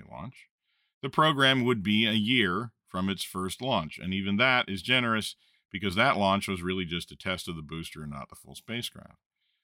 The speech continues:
So the actual first Gemini mission would not occur until the fall of nineteen sixty-four,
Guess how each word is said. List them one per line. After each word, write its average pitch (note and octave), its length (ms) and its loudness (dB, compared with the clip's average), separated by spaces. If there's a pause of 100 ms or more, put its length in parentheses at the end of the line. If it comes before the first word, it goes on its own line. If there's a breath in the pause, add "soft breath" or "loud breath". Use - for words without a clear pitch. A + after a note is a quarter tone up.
(120)
So A2+ 120 -6
the A#2+ 140 4
actual C#3 480 4
first A#2+ 320 0
Gemini G2+ 380 2
mission F2+ 380 -4
would E2 140 -12
not F#2 220 -2
occur D#2 340 -10
until F2+ 280 -10
the F#2 60 -12
fall D#2 340 -6
of D#2 100 -14
nineteen D2+ 380 -14
sixty-four, F#2 800 -6